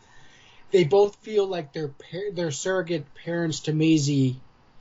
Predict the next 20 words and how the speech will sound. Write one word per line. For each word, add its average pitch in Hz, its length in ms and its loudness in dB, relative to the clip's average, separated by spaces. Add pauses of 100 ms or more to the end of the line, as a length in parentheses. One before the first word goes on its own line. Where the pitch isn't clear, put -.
(220)
and 175 220 2
that's 160 300 0
their 160 140 2
relationship 143 800 0
with 139 160 -2
each 143 220 -6
other, 127 300 -2
is 113 400 -10
that 135 180 0
they're 131 120 0
surrogate 135 500 0
parents 139 480 -2
to 147 220 0
this, 131 380 0 (720)
uh, 135 220 2
child 165 420 0
that 139 140 0
they're 139 140 2
now, 131 400 2 (160)
uh, 131 320 0